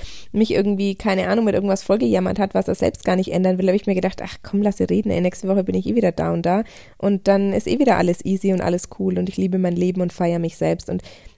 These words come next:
Marina sagt doch immer so schön, „Ja, mein Gott, dann bin ich halt vielleicht abgehoben.“ Wie oft sind wir letztes Jahr abgehoben? Wie oft sind wir in ein Flugzeug gesto-, gestiegen, in Hubschrauber, in Heißluftballons? Keine Ahnung, wir sind so oft abgehoben,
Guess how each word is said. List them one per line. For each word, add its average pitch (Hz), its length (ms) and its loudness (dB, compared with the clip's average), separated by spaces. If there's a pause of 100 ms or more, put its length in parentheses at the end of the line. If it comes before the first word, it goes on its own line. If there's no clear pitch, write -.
(160)
Marina 285 360 6
sagt 269 180 4
doch 254 80 2
immer 226 160 2
so 226 100 2
schön, 220 280 2 (320)
„Ja, 254 120 4
mein 262 200 2
Gott, 254 180 2
dann 220 180 4
bin 233 200 2
ich 254 160 -2
halt 202 160 2
vielleicht 190 260 -2
abgehoben.“ 185 580 -4
Wie 247 300 2
oft - 300 2
sind 220 140 2
wir 208 80 4
letztes 214 300 0
Jahr 202 180 0
abgehoben? 190 720 0
Wie 208 140 2
oft - 220 2
sind 226 160 0
wir 220 80 4
in 202 80 2
ein 214 80 2
Flugzeug - 420 0
gesto-, 190 380 0
gestiegen, 196 460 -2
in 190 240 0 (420)
Hubschrauber, 196 640 4
in 196 160 2
Heißluftballons? 196 680 2
Keine 220 380 0
Ahnung, 214 280 0
wir 202 80 0
sind 214 220 -2
so 254 360 2
oft - 260 0 (160)
abgehoben, 208 840 2